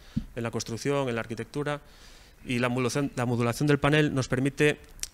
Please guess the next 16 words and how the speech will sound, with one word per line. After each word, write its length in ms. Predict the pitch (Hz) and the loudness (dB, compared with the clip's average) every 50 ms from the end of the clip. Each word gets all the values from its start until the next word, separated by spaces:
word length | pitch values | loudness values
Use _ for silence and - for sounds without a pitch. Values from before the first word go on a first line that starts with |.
| - - - - - - | -18 -20 -20 -20 -14 -8
ser 240 | - - 147 139 | -2 0 0 2
competitivos 640 | - 147 139 131 139 127 135 131 147 139 147 139 - | 2 0 0 0 -2 -2 -2 -2 0 0 0 0 0
en, 280 | 127 120 117 113 110 | 0 -2 -2 -2 -4
en 120 | - 123 113 | -4 -6 -4
construcciones 480 | 127 117 - 127 113 135 143 143 - | -4 -4 -4 -4 -2 0 0 0 0
industrializadas, 920 | 135 123 123 117 - 120 113 113 107 - 120 107 98 101 - - - - - - - - - - - - | 0 0 -2 -2 -2 -4 -4 -4 -2 -2 -2 -2 -2 -4 -8 -10 -12 -12 -8 -8 -8 -8 -8 -12 -14 -10
en 60 | 110 | -8
construcciones 520 | - 113 - 120 110 - 139 131 131 - | -6 -6 -6 -6 -6 -4 -2 -2 -2 -4
que 100 | - 123 | -4 -6
se 80 | - 123 | -4 -4
hacen 220 | 113 - 120 113 | -4 -4 -4 -4
en 100 | 113 110 | -4 -4
talleres, 460 | - 113 117 135 156 156 147 143 135 | -2 -2 -2 0 0 0 0 -2 -2
en 80 | 120 120 | -4 -6
naves 220 | 120 117 117 - | -6 -6 -6 -6
industriales, 680 | 113 110 113 113 - - 151 143 139 139 139 139 - | -6 -6 -6 -8 -6 -4 -4 -4 -2 -4 -6 -8 -12